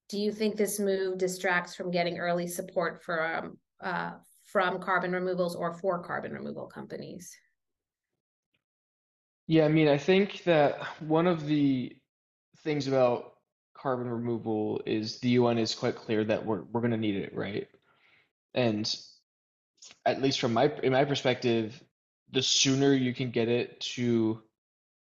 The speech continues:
Speaker 2: make economic sense, the sooner you can start removing carbon from the air and, like, tangibly reduce the impacts of climate change from, like, taking carbon out of the air. It seems to me that a,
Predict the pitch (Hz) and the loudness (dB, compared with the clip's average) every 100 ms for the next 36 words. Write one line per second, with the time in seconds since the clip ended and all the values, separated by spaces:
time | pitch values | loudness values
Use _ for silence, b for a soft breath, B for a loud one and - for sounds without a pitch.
0 | _ _ _ 123 120 98 123 120 117 117 | _ _ _ -2 0 0 0 0 0 0
1 | - 117 107 123 - 113 127 117 120 113 | -2 0 0 0 0 0 0 2 0 0
2 | 117 117 117 98 117 113 110 107 107 107 | -4 -4 -2 -2 -2 -2 -4 -4 -2 -2
3 | 110 113 110 113 107 104 113 117 b b | -2 -4 -4 -2 -2 0 0 0 b b
4 | _ _ - 127 113 98 - - _ _ | _ _ -4 -2 0 -2 -6 -16 _ _
5 | _ _ _ _ _ _ - - 123 117 | _ _ _ _ _ _ -6 -2 0 0
6 | 117 117 110 113 101 113 - - - - | 0 0 0 0 0 0 0 0 -2 -8
7 | - _ 123 120 117 113 - - 104 110 | -20 _ -2 0 -2 -4 -4 -4 -2 -2
8 | 113 107 110 107 95 - 113 107 104 110 | -2 -2 -2 -4 -6 -6 -6 -6 -4 -2
9 | 101 107 107 110 120 113 123 139 151 B | -2 0 0 2 2 2 2 2 0 B
10 | B B _ _ - 123 - 120 - 123 | B B _ _ -10 -4 -2 -2 0 2
11 | 117 117 110 104 104 - | 2 2 2 0 -2 -4